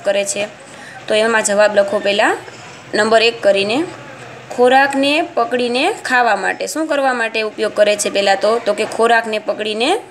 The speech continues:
ખાવા માટે. નંબર બે કરીને લખો,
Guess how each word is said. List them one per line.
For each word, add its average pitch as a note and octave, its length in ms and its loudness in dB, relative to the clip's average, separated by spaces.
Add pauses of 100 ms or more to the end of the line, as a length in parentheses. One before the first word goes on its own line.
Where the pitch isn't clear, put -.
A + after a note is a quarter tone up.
ખાવા C#4+ 300 2
માટે. F#3 320 -8 (640)
નંબર A#3 300 0
બે A#3+ 200 4
કરીને G#3 360 -2
લખો, A#3+ 420 0